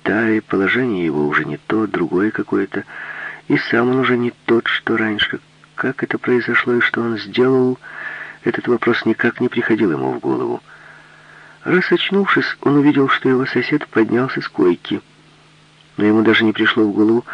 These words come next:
поинтересоваться, кто он такой и откуда взялся. Потом он видел, как сосед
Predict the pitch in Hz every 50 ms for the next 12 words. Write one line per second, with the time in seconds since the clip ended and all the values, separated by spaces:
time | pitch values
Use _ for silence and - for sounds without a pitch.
0 | - - - - - - - _ _ - 98 101 98 95 - 95 95 - - 113
1 | 113 110 - 107 - - - 104 104 101 95 - 98 - - 110 110 107 101 -
2 | - 110 113 113 104 87 85 78 85 104 - - - - - _ - - - -
3 | - - - - - - - - - - - _ _ - 92 98 - - 170 170
4 | 147 110 90 78 87 87 80 78 85 80 - - 87 78 - - - 80 80 -
5 | - 90 -